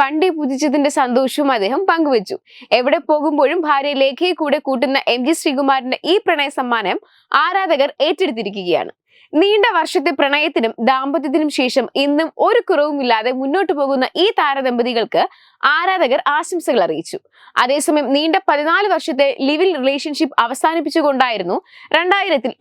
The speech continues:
ഇരുവരും വിവാഹിതരായത്. തങ്ങളുടെ വിവാഹത്തിൽ ഏറെയും എതിർപ്പ് വീട്ടുകാർക്കായിരുന്നു, കൂട്ടുകാർക്കും എതിർപ്പായിരുന്നു. പക്ഷെ അതിനെയെല്ലാം തരണം ചെയ്താണ് ഇരുവരും ഒന്നായതും ഇത്രയും വർഷങ്ങൾ നീണ്ട പ്രണയയാത്ര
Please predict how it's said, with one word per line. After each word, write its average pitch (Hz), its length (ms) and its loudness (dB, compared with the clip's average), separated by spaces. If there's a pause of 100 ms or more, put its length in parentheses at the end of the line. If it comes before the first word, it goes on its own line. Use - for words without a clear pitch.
ഇരുവരും 254 420 2
വിവാഹിതരായത്. 220 720 0 (440)
തങ്ങളുടെ 403 360 0
വിവാഹത്തിൽ 339 420 0 (200)
ഏറെയും 359 320 0 (120)
എതിർപ്പ് 285 360 -4
വീട്ടുകാർക്കായിരുന്നു, 220 760 0 (160)
കൂട്ടുകാർക്കും 277 560 0 (220)
എതിർപ്പായിരുന്നു. 185 580 0 (300)
പക്ഷെ 381 320 2
അതിനെയെല്ലാം 392 540 0
തരണം 302 340 0
ചെയ്താണ് 294 340 2 (140)
ഇരുവരും 330 360 2 (120)
ഒന്നായതും 294 520 0 (120)
ഇത്രയും 403 380 0
വർഷങ്ങൾ 415 440 0
നീണ്ട 294 180 0 (120)
പ്രണയയാത്ര 262 720 -2